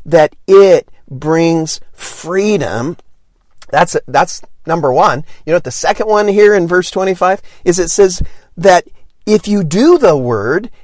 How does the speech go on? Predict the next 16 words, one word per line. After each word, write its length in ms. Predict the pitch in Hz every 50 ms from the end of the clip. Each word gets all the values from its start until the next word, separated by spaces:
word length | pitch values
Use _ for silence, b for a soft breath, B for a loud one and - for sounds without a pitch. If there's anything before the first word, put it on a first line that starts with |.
| _ _ _ _
you 520 | - 147 143 170 202 214 226 233 233 233 233
will 580 | 214 180 175 196 196 196 196 202 196 196 190
be 440 | 175 135 135 160 165 170 175 170 170
blessed 1080 | 151 131 - 147 139 143 151 165 170 170 165 139 123 117 - - - - - - - - - - _ _ _ _ _ _ _ _ _
in 160 | - 160 160 160
what 180 | - 254 247
you 160 | 160 202 202
do. 380 | 180 160 233 285 269 175 117 - - _ _ _ _ - _ -
You 300 | 151 180 220 247 254 247
will 320 | 220 220 220 220 214 208
be 220 | 175 185 190 190
blessed. 540 | 175 147 156 165 165 147 107 107 - - - b b b b b b
Now, 240 | - 147 143 143 -
I 100 | - 147
love 460 | 143 151 165 170 190 202 196 190 175 143
this. 340 | 127 107 107 123 - -